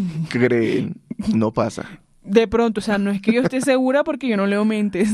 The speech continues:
Speaker 2: O-, ok.
Speaker 1: Pero de pronto las personas creen que yo los miro feo porque, eh, mi mente, mi cara relajada, mi mente relajada. También, <laughs> mi, mi cara relajada, eh,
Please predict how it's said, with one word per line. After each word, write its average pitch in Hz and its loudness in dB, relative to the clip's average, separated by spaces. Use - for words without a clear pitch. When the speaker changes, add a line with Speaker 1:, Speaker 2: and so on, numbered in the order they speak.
Speaker 2:
O-, 131 0
ok. 104 -2
Speaker 1:
Pero 247 4
de 240 0
pronto 226 0
las 262 -2
personas 220 -2
creen 220 -2
que 233 -4
yo 226 0
los 220 -2
miro 226 0
feo 220 -2
porque, 226 -4
eh, 185 -2
mi 214 2
mente, 196 -4
mi 220 0
cara 190 0
relajada, 214 -2
mi 165 -4
mente 151 -8
relajada. 156 -14
También, 247 2
<laughs> - -2
mi, 247 2
mi 247 0
cara 226 2
relajada, 247 -2
eh, 196 -4